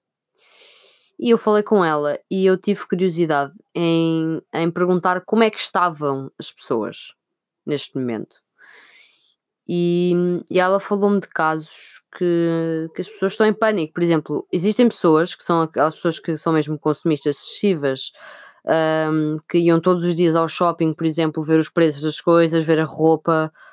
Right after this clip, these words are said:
um, um vício, não é? Ah, que neste momento estão a ter ataques de pânico, a ter ataques de ansiedade, não sabem o que é que devem fazer. Porque, ok, vocês sabem, pode-se mandar vir as coisas online, roupa, o-, objetos, o que vocês quiserem, as lojas estão a vender online.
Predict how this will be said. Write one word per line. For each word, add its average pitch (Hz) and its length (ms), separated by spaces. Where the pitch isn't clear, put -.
um, 185 240
um 202 40
vício, 190 440
não 147 100
é? 214 120
Ah, 175 320
que - 100
neste 208 280
momento 208 300
estão 226 420
a 190 60
ter 233 160
ataques 240 460
de - 100
pânico, 180 420
a 165 40
ter 165 160
ataques 185 340
de 214 60
ansiedade, 190 600
não 175 140
sabem 190 380
o 196 40
que 202 100
é 190 40
que - 80
devem 185 260
fazer. 170 500
Porque, 190 180
ok, 185 220
vocês 156 260
sabem, 156 240
pode-se 135 260
mandar 156 240
vir 170 140
as 175 100
coisas 196 480
online, 139 600
roupa, 156 400
o-, 113 960
objetos, 151 440
o 135 40
que 117 60
vocês - 240
quiserem, 151 460
as 120 60
lojas 139 320
estão 170 160
a - 20
vender 170 220
online. 135 440